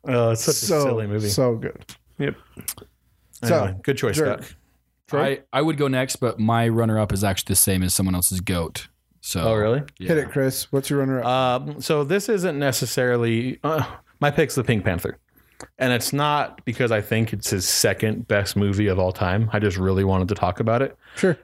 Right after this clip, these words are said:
Speaker 1: Um, 'cause when this movie came out, he was nominated for a Razzie. Like, <laughs> like, it's, it's,
Speaker 2: I've never
Speaker 1: uh,
Speaker 2: seen it.
Speaker 1: Yeah, it's, it's a kid's movie, kind of. Like, it's got a lot of adult humor that, like, maybe only adults would get.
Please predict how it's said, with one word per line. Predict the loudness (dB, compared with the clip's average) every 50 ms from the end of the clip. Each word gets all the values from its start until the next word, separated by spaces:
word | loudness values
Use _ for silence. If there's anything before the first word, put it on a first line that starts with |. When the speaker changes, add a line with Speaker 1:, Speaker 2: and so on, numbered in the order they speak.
| _ -2
Speaker 1:
Um, | 0 0 2 0 0 0
'cause | 0 0 2
when | 0
this | 0 0 0
movie | 0 0 0 0
came | 0 0 2 2
out, | 2 2 2 2
he | 0
was | 0 2 2
nominated | 0 2 2 2 0 0 0 -2
for | -2 -2 -2 0
a | 0
Razzie. | 2 2 2 2 0 -2 -2 -4 -4 -6 -10 -16 _ _ -4
Like, | -2 -2 -2 -2 -4 -10 -18 _ _ _ -20
<laughs> | -20 -20 -20 -8 -4
like, | -2 0
it's, | 2 0 0 0 0
it's, | 0 0 0 0 0
Speaker 2:
I've | 0 0 2 2
never | 2 0 0
Speaker 1:
uh, |
Speaker 2:
seen | -2 -2 -2 -2 -2
it. | -2 -4 -4 -8 _ _ -20 -10 _
Speaker 1:
Yeah, | -2 0 0
it's, | 0 0 0 -2 -2 -6 -4 -2 -2
it's | -2 0 0 0 2 2 2 0 0 0 0 0
a | 0 -2
kid's | -2 0 0 0 0 0 0
movie, | 0 2 2 2 2 2 4 2 2 0 -2 -4
kind | -6 -4 -2 0 2 2 2
of. | 0 0 -4 -6 -2
Like, | -2 0
it's | 2 2
got | 2 2
a | 2
lot | 2 2 2 2 2
of | 0 0
adult | -2 -2 0 0 0 0 0 -2
humor | -2 0 2 2 2 2 2
that, | 2 2 2
like, | 0 0 0
maybe | 0 0 0 2 2 2
only | 2 2 2 2
adults | 0 0 0 0 0 -2
would | -2 -2 0
get. | 2 2 0 0 -4